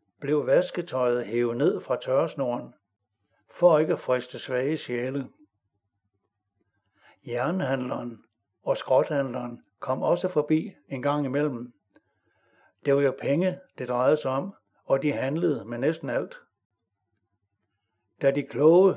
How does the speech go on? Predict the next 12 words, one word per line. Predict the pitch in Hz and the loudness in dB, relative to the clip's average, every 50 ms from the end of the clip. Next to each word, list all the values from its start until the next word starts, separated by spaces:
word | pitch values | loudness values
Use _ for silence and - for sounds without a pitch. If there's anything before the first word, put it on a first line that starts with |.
| - - - | -2 -10 -10
næsten | 127 131 151 180 180 - 160 143 | -4 0 2 2 2 2 0 2
altid | 139 139 - - - 143 | 2 2 2 0 -6 -6
narrer | 139 135 135 139 151 151 | -4 -2 -2 0 0 -2
de | 139 127 | -2 -2
mindre | 123 131 143 165 190 185 | -4 -2 -2 -2 -4 -4
kloge, | - 135 135 135 135 143 151 156 143 135 _ _ _ _ _ _ _ _ _ _ _ _ _ _ _ _ _ _ _ _ _ _ _ _ _ _ - | -4 -4 -4 -2 0 0 -2 -2 -6 -8 _ _ _ _ _ _ _ _ _ _ _ _ _ _ _ _ _ _ _ _ _ _ _ _ _ _ -6
gjaldt | - 147 143 - - - | 0 4 4 4 4 2
det | 135 127 | -2 -2
om | 131 156 165 156 | -2 0 0 -2
at | 131 | -4
have | 107 104 | -4 -6
styr | - - - 170 175 156 139 | -10 -6 -2 0 2 2 2